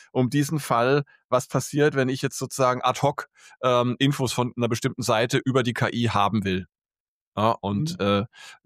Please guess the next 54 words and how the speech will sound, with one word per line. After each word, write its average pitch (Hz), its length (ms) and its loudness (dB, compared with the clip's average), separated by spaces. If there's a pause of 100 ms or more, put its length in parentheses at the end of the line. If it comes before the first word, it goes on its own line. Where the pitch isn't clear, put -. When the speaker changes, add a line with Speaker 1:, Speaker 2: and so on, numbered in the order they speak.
(120)
Speaker 1:
äh, 98 120 -2
die 117 280 2
K 120 140 0
I 135 180 0
sie 135 140 0
dann 120 200 0
in 123 100 0
dem 131 160 4
Moment 131 380 2
f-, - 240 -20
sozusagen 120 400 -2
in 123 80 -2
meinem 120 240 2
Auftrag 113 480 0
abruft, 104 460 -2
ja. 110 120 2
Und 127 100 2
das 143 140 0
ist 147 140 -2
dann 143 120 2
wahrscheinlich 131 380 0
eher 123 160 2
so 139 100 2
ver-, 127 200 0
zu 135 140 -4
vergleichen 127 580 0 (420)
mit, 139 300 0 (120)
die 135 80 -4
K 131 140 0
I 147 140 -2
geht 151 180 0
in 143 100 0
den 131 100 2
Laden, 156 560 2
nimmt 147 220 0
sich 156 140 -8
die 139 100 -12
Zeitung, 196 560 2 (420)
äh, 131 260 4 (220)
ruft 135 340 0
die 127 80 -2
Inhalte 165 360 2
ab, 160 140 2
geht 143 160 0
wieder 135 180 2
raus 139 320 4
und, - 160 -4 (160)
und, 131 200 0
und 131 140 2
gibt - 180 -4
sie 131 80 -2
mir 120 140 2
für 107 120 -2
Umme. 110 280 0